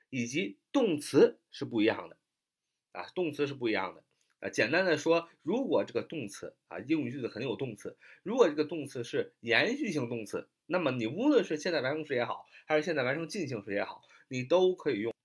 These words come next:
这两种时态来表示过去发生一件事情对现在产生影响，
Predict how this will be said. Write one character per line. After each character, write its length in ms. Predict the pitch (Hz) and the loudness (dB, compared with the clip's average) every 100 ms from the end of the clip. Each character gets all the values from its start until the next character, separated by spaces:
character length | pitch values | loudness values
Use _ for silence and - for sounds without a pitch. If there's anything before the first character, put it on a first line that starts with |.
| _ | _
这 160 | 165 | -2
两 580 | 131 117 107 143 208 233 | 2 2 4 2 2 -2
种 200 | 175 101 | -2 -4
时 140 | - 120 | -4 -2
态 260 | 139 - _ _ _ _ - | 0 -2 _ _ _ _ 2
来 160 | 131 | 2
表 360 | 151 - 87 95 | 4 2 2 2
示 320 | 160 135 - _ | 2 2 0 _
过 180 | 214 156 | 4 4
去 100 | 151 | 4
发 180 | 151 | 2
生 100 | 151 | 2
一 20 | 160 | 2
件 180 | 139 | 0
事 200 | 131 160 | 0 -4
情 160 | 135 98 | -2 -4
对 120 | 143 | -4
现 220 | 127 170 | -2 0
在 140 | 151 127 | 2 0
产 160 | - | -2
生 120 | 113 131 | -4 -2
影 80 | |
响， 220 | 160 98 | -2 -4